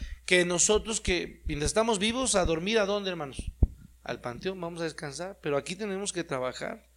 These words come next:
¿sí? Entonces, Pablo, en-, no solamente explicó esto a los corintios, sino también a los filipenses, y vamos a terminar.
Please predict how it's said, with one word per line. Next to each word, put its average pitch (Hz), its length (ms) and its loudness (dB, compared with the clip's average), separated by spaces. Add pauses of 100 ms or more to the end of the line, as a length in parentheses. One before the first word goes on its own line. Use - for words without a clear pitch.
(120)
¿sí? 190 380 -6 (340)
Entonces, 214 460 8 (340)
Pablo, 285 640 12
en-, 202 160 2
no 233 140 4
solamente 233 580 6
explicó 196 400 2
esto 202 160 4
a - 20 4
los 180 140 0
corintios, 160 520 -4
sino 160 140 -6
también 147 280 -6
a 160 40 -4
los 147 140 -2
filipenses, 139 560 -6
y 143 60 -8
vamos 156 240 -4
a 143 80 -10
terminar. 135 440 -8